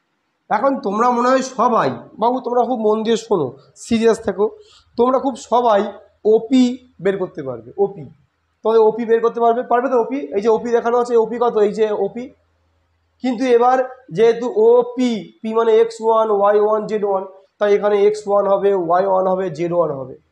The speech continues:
আমার মনে হয় তোমরা খুব সহজে ওপি যদি পারো, তাহলে ওপি পারলে তোমরা ওকিউটাও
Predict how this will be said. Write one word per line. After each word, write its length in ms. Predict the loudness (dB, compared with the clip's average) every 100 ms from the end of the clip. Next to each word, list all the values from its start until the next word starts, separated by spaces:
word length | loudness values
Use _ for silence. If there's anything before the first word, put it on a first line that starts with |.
| _ _ _ _ 0
আমার 160 | 0 0
মনে 140 | 0 2
হয় 120 | 0 -2
তোমরা 160 | -6 -6
খুব 80 | -10 -8
সহজে 440 | -4 -2 -2 -6 -8 -14 _ 0 0
ওপি 220 | 2 -2 -4
যদি 160 | -4 -2 0
পারো, 200 | 0 -2 -8 _
তাহলে 180 | 2 2 4 4
ওপি 340 | 4 2 -2 -2 -4 -14 _ -6 -2
পারলে 240 | 0 0 0
তোমরা 160 | -2 -4 -2 0
ওকিউটাও 1000 | 2 0 -8 _ _ -10 -10 -6 -2